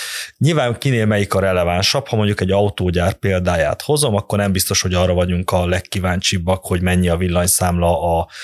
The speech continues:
a, az autógyárban, lehet, hogy jobban érdekel minket az, hogy mennyit pufognak ki azok az autók, amiket az adott gyárban előállítottak, akkor inkább ez a, a termék alapú, vagy úgynevezett scope hármas megközelítés, ö, ami bejön,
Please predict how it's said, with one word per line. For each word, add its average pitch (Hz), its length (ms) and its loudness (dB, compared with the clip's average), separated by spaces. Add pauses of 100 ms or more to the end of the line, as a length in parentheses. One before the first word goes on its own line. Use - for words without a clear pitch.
(120)
a, - 100 -4
az 82 260 -2
autógyárban, 135 880 0
lehet, 104 220 2
hogy 85 120 -2
jobban 87 280 0
érdekel 87 440 0
minket 90 360 -2
az, 95 160 0
hogy 85 160 -4
mennyit 90 380 0
pufognak 85 520 -4
ki - 160 -6
azok 85 300 -4
az 85 100 -2
autók, 87 460 -4
amiket 87 360 -4
az 85 120 -2
adott 82 280 -2
gyárban 82 400 0
előállítottak, 120 840 0 (200)
akkor 90 280 -2
inkább 90 400 0
ez 87 160 0
a, 85 220 0 (220)
a - 100 -8
termék 90 480 0
alapú, 87 360 -2
vagy 85 160 -2
úgynevezett 85 400 0
scope - 380 -4
hármas 90 560 0 (120)
megközelítés, 107 1000 0
ö, 123 220 2
ami 127 240 2
bejön, 139 400 2